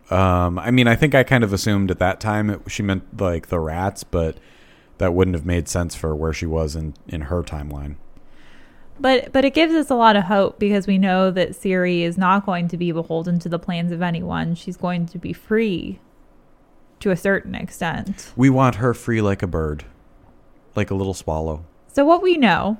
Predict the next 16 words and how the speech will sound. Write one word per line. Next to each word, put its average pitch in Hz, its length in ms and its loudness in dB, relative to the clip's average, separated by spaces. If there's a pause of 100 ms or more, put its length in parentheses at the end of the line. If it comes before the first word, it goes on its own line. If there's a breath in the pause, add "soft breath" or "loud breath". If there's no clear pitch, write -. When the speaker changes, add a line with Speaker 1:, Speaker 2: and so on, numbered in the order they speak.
Speaker 2:
just - 320 -4
to 233 120 -2
put - 500 0
some 175 280 0
puzzle 175 300 -4
pieces 175 360 -8
together, 175 580 -6
Speaker 1:
Mm-hmm. 101 300 2 (1900 soft breath)
Speaker 2:
is 240 140 -6
that 190 200 -2
Geralt 330 340 4
has 285 200 4
a 269 60 0
surprise 214 540 2
in 202 120 2
Rivia, - 500 -2